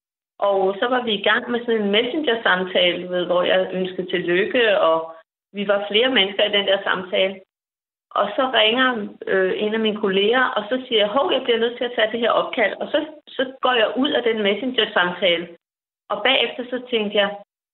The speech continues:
det var ikke nogen særlig nærværende, øh, svigermor, som,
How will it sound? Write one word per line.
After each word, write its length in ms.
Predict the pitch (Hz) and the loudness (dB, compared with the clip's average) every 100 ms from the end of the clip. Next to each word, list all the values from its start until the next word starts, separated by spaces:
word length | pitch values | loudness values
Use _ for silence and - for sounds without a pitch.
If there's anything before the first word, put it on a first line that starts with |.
| _ _ _ _ _ - | _ _ _ _ _ -6
det 160 | 170 | -2
var 120 | 190 202 | 0 0
ikke 220 | 180 214 | 0 -2
nogen 240 | 202 208 202 | -2 -2 0
særlig 320 | 190 180 214 | 0 2 2
nærværende, 920 | 202 175 180 208 202 - 190 196 190 - _ _ _ _ _ | 2 2 2 2 2 2 0 -2 -4 -12 _ _ _ _ _
øh, 720 | 190 180 175 175 170 165 165 - - _ _ _ _ | -2 0 0 0 0 -2 -4 -8 -18 _ _ _ _
svigermor, 760 | - 208 208 208 208 185 180 - | -10 -2 0 2 2 2 0 0
som, 300 | 185 170 | 0 0